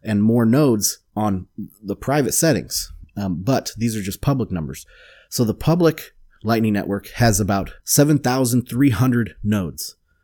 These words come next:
<laughs> One thing I'm waiting for is when this number of nodes on the Lightning Network surpasses, uh, the number of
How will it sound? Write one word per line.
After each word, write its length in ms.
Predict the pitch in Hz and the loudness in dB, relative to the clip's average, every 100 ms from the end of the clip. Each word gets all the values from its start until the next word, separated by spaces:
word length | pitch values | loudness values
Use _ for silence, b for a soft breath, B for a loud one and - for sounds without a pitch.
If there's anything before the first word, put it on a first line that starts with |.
| _ _ _ _ _ _ - | _ _ _ _ _ _ -4
<laughs> 1040 | - - 143 110 156 110 - - - - | -2 2 2 4 2 0 -6 -16 -16 -2
One 220 | 117 160 | 2 4
thing 220 | 170 170 | 4 2
I'm 300 | 131 113 175 | 2 2 4
waiting 240 | 123 110 107 | 4 2 0
for 380 | - 104 101 - b _ | 0 -2 -2 -8 b _
is 380 | 131 127 117 - | 0 2 2 0
when 320 | 120 117 135 123 | 0 4 6 6
this 260 | 156 - | 6 4
number 380 | 120 143 131 117 | 4 4 4 2
of 80 | 101 | 2
nodes 360 | 113 135 139 | 4 4 4
on 120 | 113 101 | 2 0
the 40 | |
Lightning 300 | 110 139 120 | 0 0 0
Network 320 | 101 87 - b b - | 0 -4 -8 b b -6
surpasses, 880 | - 135 - 151 156 - 107 98 b b b _ | -4 0 0 0 0 -2 -2 -4 b b b _
uh, 180 | 104 110 - 107 | -10 -10 -12 -4
the 380 | 113 117 104 - _ | 0 2 0 -4 _
number 360 | 110 123 127 120 | 4 6 6 4
of 380 | 107 107 92 | 2 0 -2